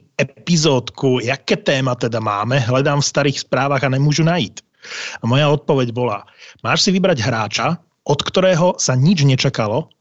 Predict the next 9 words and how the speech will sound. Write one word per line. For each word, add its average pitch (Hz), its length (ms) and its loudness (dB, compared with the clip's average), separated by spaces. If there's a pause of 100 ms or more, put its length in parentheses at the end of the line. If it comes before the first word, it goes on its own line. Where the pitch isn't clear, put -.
(140)
a - 80 -6
prekvapil. 135 640 0 (560)
Alebo 143 320 0
opačne, 160 640 0
čakalo 151 400 0
sa 170 320 -2 (480)
a 127 160 -2
on 143 160 2
sklamal.“ 110 640 -2